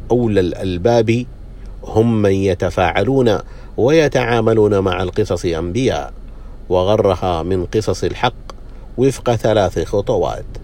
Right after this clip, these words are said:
الخطوة الأولى التفكر فيها وتأمل معانيها. الخطوة الثانية تفهم ما في القصة من دروس وعبر، واستخراج ما فيها من قواعد إيمانية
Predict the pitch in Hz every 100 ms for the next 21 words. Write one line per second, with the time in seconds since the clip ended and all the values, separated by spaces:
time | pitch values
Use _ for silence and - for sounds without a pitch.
0 | - - - - - - - 120 95 -
1 | 156 - 170 180 170 165 98 - - -
2 | - - - 95 - 90 127 - 110 92
3 | 127 131 113 101 90 98 113 113 117 117
4 | 131 147 95 - - - - - - -
5 | - - - - - - - 110 90 -
6 | 175 190 190 - 196 117 87 - - -
7 | - - 95 - 127 - 120 98 90 123
8 | 151 143 156 - 147 143 143 139 143 135
9 | 135 123 117 95 78 - - - - -
10 | 95 - 92 - 117 123 117 104 95 131
11 | 117 101 131 160 139 139 131 117 120 92
12 | 120 113 107 104